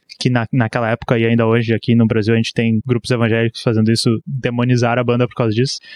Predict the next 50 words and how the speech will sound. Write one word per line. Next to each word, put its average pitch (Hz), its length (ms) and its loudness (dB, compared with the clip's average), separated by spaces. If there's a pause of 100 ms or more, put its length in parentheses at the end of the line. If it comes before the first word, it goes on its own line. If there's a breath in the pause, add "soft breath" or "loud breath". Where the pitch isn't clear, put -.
(180 loud breath)
Aí 123 180 -2
eles 123 160 -2
fizeram 127 640 4
uma 123 300 2
música 123 300 0
no 123 100 2
próximo, 120 580 2
que - 140 -4
é 113 40 0
Revelations, 117 800 0
que, 113 320 2
que 120 80 -4
tem 117 260 -2
também 117 540 0
passagens 120 400 0
bíblicas 120 420 0
e 110 60 -4
tal, 113 180 -2
só - 140 -4
que 127 80 -2
não 110 200 2
tem 117 320 -2 (140)
o 147 80 0
tema 117 300 0
do, 110 340 2
do 123 100 0
capeta 117 460 -2
ali 110 220 2
tão, 117 260 0 (240 loud breath)
tão 117 140 -2
forte, 123 640 0
e 123 140 4
obviamente 117 460 0
isso - 140 0
não, 110 360 4
o 110 40 -4 (140)
pessoal 113 260 -2
não 113 120 2
deixou 117 260 0
de 120 80 -2
achar 113 220 -4
que - 80 -4
eles 113 160 -4
são 113 280 -2
do 110 80 -6
capeta, 117 400 -2
então 117 160 2
é 113 60 4
interessante 117 500 -2
que 113 200 0